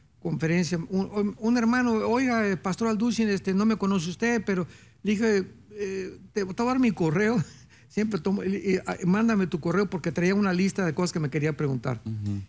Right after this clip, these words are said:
Speaker 1: digo, "Ahorita tengo aquí una reunión con mi esposa, estamos en un devocional, háblame más tarde". Ya me contesta como a las dos horas y me dice, "He estado en tres iglesias,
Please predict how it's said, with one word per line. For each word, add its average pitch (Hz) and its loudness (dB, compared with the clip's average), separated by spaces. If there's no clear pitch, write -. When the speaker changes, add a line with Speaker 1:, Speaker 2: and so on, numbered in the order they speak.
Speaker 1:
digo, 160 0
"Ahorita 185 0
tengo 175 0
aquí 143 -4
una 165 0
reunión 156 2
con 170 -2
mi 156 2
esposa, 202 -2
estamos 165 -2
en 147 -2
un 170 0
devocional, 156 -2
háblame 170 2
más 175 0
tarde". 226 0
Ya 175 2
me 196 4
contesta 202 0
como 156 -2
a 143 0
las 139 0
dos 196 0
horas 220 -2
y 180 4
me 196 4
dice, 240 2
"He - 2
estado 226 0
en 214 2
tres 277 -4
iglesias, 202 -4